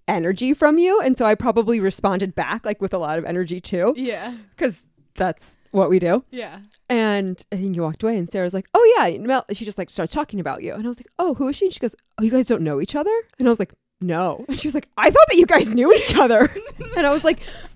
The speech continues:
Speaker 1: "But it's really weird that you say that because I kind of had the feeling that I, like," I told you this too, like,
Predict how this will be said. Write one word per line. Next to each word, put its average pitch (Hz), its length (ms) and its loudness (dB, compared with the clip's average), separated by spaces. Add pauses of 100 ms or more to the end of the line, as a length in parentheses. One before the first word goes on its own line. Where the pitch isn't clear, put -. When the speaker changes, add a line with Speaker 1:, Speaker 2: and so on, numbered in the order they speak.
Speaker 1:
"But 294 100 4
it's 349 180 -2
really 302 260 0
weird 508 140 4
that 523 160 2
you 494 80 -8
say 190 360 -6
that 277 320 -2
because 294 260 -8
I 269 100 -4
kind 226 320 -6
of 247 120 -4
had 196 420 -4
the 208 100 -2
feeling 226 760 -4
that 240 160 -2
I, 202 100 0
like," 180 320 -4 (520)
I 262 100 4
told 220 220 0
you 202 60 0
this 202 140 4
too, 262 160 2
like, 196 260 -4